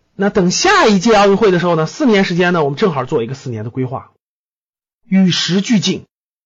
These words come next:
紧跟党的步伐。在十九大成功举办之际，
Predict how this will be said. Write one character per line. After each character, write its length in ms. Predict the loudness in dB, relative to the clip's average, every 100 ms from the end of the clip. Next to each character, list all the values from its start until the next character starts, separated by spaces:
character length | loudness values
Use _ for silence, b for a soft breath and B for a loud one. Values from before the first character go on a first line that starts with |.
| _ _ _ _ _ _ _
紧 280 | 0 0
跟 240 | 2 2 2
党 200 | 0 -6
的 100 | -6
步 200 | -4 -4
伐。 320 | -6 -16 -20 _ _ _ _ _ _ _ _ _ _ _
在 260 | -4 0 0
十 340 | -2 -4 -2
九 220 | 0 0 0
大 200 | 0 -2
成 360 | -4 -4 -2
功 200 | 0 0
举 100 | 0
办 220 | -4 -6
之 120 | -6 -8
际， 260 | -10 -10